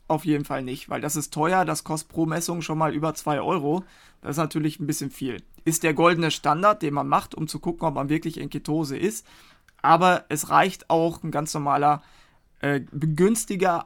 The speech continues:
Atemalkoholtester. Da gibt es Geräte, die können das nicht unterscheiden, den Alkohol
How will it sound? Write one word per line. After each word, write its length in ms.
Atemalkoholtester. 1300
Da 80
gibt 200
es 140
Geräte, 400
die 140
können 200
das 160
nicht 140
unterscheiden, 840
den 140
Alkohol 440